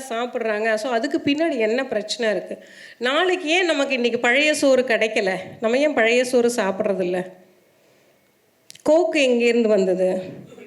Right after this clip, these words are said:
ஏன் நம்ம நாட்டுடைய கடலை மிட்டாய்? இதெல்லாம் ரொம்ப, ரொம்ப எளிய கேள்வியா இருக்கு, தெரியும். ஆனா இதுக்கு பின்னாடி இருக்கின்ற அரசியல் இருக்கிறது அல்லவா? நம்ம விவசாயிகளுடைய விளைச்சல், அவங்களுடைய உழைப்பு, நம்மளுடைய மண்ணின் வளம்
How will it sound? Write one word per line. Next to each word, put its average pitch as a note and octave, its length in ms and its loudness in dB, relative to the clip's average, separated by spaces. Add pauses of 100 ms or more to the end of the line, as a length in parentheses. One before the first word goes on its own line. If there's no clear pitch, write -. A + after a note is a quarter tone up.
(880)
ஏன் D#4 220 2
நம்ம C#4 280 2
நாட்டுடைய C#4 560 2
கடலை A#3 320 2
மிட்டாய்? A#3 360 0
இதெல்லாம் D4+ 260 2
ரொம்ப, E4 240 0
ரொம்ப E4 340 -4
எளிய D4+ 420 -2
கேள்வியா C4+ 500 0
இருக்கு, A#3+ 380 -2
தெரியும். B3+ 640 0 (380)
ஆனா A#3+ 160 -2
இதுக்கு A#3+ 360 0
பின்னாடி E4+ 340 2
இருக்கின்ற G#3+ 500 -2
அரசியல் B3 520 -4
இருக்கிறது F#3+ 460 -10
அல்லவா? G3 460 -12 (400)
நம்ம A#3 160 -2
விவசாயிகளுடைய A#3+ 1080 0
விளைச்சல், A#3+ 500 -4
அவங்களுடைய G#3 560 0
உழைப்பு, A#3 720 2
நம்மளுடைய G#3 460 2
மண்ணின் C4 760 0
வளம் G#3+ 600 0